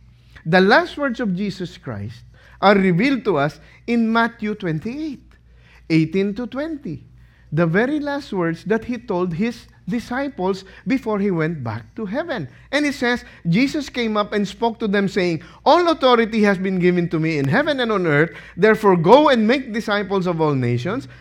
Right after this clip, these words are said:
baptizing them in the name of the Father, the Son, and the Holy Spirit, teaching them to observe all that I have commanded you,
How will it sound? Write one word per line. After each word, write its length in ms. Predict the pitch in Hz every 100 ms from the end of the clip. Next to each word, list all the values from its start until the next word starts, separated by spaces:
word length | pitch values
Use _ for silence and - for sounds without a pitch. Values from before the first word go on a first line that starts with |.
| - -
baptizing 680 | 165 - 196 285 294 277
them 180 | 254 240
in 120 | 233
the 100 | 214
name 200 | 208 202
of 120 | 185
the 80 | 165
Father, 380 | 139 208 233 240
the 160 | 196 180
Son, 240 | 196 190
and 120 | 170
the 60 | 160
Holy 280 | 170 165 151
Spirit, 520 | - 131 123 165 - - - -
teaching 400 | 262 294 302 277
them 220 | 262 254
to 120 | 240 233
observe 500 | 208 170 226 208 190
all 580 | 208 247 262 277 285 285
that 140 | 277
I 100 | 269
have 140 | 262
commanded 480 | 262 240 233 208 190
you, 300 | 170 190 190